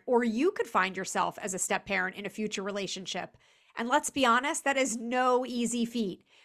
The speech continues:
Merging families in a harmonious way while keeping the peace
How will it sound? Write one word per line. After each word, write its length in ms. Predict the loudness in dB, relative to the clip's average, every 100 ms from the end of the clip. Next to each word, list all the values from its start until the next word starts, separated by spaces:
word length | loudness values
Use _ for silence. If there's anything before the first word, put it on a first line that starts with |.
| _ 0
Merging 340 | 0 0 -2
families 480 | 0 2 2 0 0
in 80 | 0
a 60 |
harmonious 580 | 2 2 2 0 0 0
way 180 | 2 4
while 140 | 4
keeping 320 | 2 -2 -4
the 80 | -6
peace 340 | -4 -4 -2